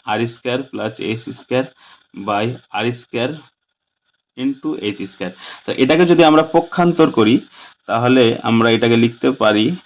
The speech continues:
তার আগে লিখে নিচ্ছি বা, আমরা লিখতে পারি আর স্কয়ার plus এইচ স্কয়ার by আর স্কয়ার into এইচ স্কয়ার by one by nine। পক্ষান্তর করলাম, মানে এটা এইদিকে লিখলাম, এইটা এইদিকে লিখলাম। তাহলে এখান থেকে আমি লিখতে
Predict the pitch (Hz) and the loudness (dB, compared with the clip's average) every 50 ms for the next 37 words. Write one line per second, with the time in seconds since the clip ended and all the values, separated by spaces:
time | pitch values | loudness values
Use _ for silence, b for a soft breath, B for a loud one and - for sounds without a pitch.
0 | _ _ _ _ 107 104 101 101 98 104 107 107 104 - 117 107 104 104 - - | _ _ _ _ -14 -10 -10 -8 -6 -6 -6 -6 -8 -6 -6 -6 -6 -8 -6 -6
1 | 101 107 101 101 107 107 110 135 143 - _ _ _ _ _ _ _ _ _ _ | -6 -2 0 2 2 2 2 0 -4 -12 _ _ _ _ _ _ _ _ _ _
2 | _ _ _ _ _ _ _ _ B B B B B B B B _ _ - 110 | _ _ _ _ _ _ _ _ B B B B B B B B _ _ -6 -2
3 | 113 113 120 120 120 - 127 123 123 123 123 131 131 135 - - - 110 113 117 | 0 0 0 0 0 -2 0 2 4 4 6 6 4 4 2 2 2 2 4 2
4 | 123 120 - - - 123 127 127 131 127 - _ - 101 101 110 113 117 - - | 2 0 -4 -8 -2 0 0 2 0 -2 -4 _ -4 0 0 0 0 -2 -6 -8
5 | - - 113 117 - 120 117 - - _ 120 120 123 117 107 104 101 101 104 107 | -6 -6 -6 -6 -8 -10 -12 -12 -8 _ -2 0 0 0 2 2 4 4 4 4
6 | 117 135 147 - _ _ _ _ _ _ _ _ _ _ _ - 113 113 123 131 | 4 2 0 -2 _ _ _ _ _ _ _ _ _ _ _ -8 -2 0 0 2
7 | 143 143 - - - - _ _ _ _ _ 120 131 131 135 - - - _ _ | 0 0 -4 -8 -20 -20 _ _ _ _ _ -4 -2 -2 -2 -4 -6 -12 _ _
8 | _ _ - - 107 120 120 120 123 113 117 117 - 110 - - - 117 117 113 | _ _ -12 -6 -4 -4 -2 0 2 0 0 0 -2 -8 -8 -6 -4 -4 0 0
9 | 123 131 - - - 110 107 110 110 110 117 123 151 156 135 110 107 107 104 113 | 0 0 -2 -4 -6 -4 -2 -2 2 4 4 4 4 4 4 4 2 0 -2 -2
10 | - 165 - - 165 147 127 113 - - 101 98 101 104 104 107 107 110 - 92 | -4 -2 0 0 2 2 2 2 0 0 0 0 0 0 0 0 -2 -2 0 0
11 | 117 117 131 123 123 123 123 139 139 143 139 160 180 233 302 - - 120 120 117 | 0 2 2 2 2 4 4 6 6 6 6 6 6 4 4 2 2 0 0 2
12 | 123 156 - - - 131 131 120 110 98 107 98 92 92 92 92 95 104 - B | 2 0 0 0 0 2 2 2 2 -2 -4 -4 -6 -6 -6 -6 -6 -6 -8 B
13 | B B B B B B _ 113 117 120 117 123 120 - 147 160 160 156 151 156 | B B B B B B _ -8 -6 -4 -4 -4 -6 -6 -6 -6 -6 -6 -4 0
14 | 151 139 127 123 123 117 117 131 - 131 123 120 - - 131 | 2 4 4 4 4 4 4 4 4 2 2 0 -2 -6 -2